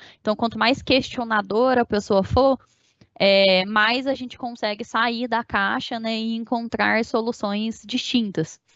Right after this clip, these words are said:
É, e durante o projeto acontecem vários problemas, né, que a gente não imaginou, coisas que não foram planejadas, riscos que a gente encontra. Então,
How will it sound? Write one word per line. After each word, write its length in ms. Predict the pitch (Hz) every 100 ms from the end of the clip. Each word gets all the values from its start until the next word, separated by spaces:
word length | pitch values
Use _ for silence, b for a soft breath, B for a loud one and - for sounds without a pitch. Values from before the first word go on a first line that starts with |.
| _ - B B B
É, 420 | - 185 180 175
e 120 | - 226
durante 300 | 247 339 403
o 40 |
projeto 400 | 254 226 247 302
acontecem 560 | 294 254 262 254 294 262
vários 680 | 233 247 415 466 349 262 - _ _ -
problemas, 760 | 240 240 208 190 214 220 185 180
né, 200 | 185 190
que 140 | 196
a 20 |
gente 220 | 196 208
não 80 | 214
imaginou, 760 | 196 185 196 254 196 190 208 190
coisas 440 | - 202 214 214
que 80 | -
não 120 | 226
foram 260 | - 208 214
planejadas, 1040 | 208 190 226 254 208 208 208 196 185 185
riscos 640 | - 226 262 262 - 208 -
que 100 | 202
a 60 |
gente 280 | 190 196 226
encontra. 680 | 226 233 220 220 208 - 190 B B B B _
Então, 640 | 220 233 226 240 240 226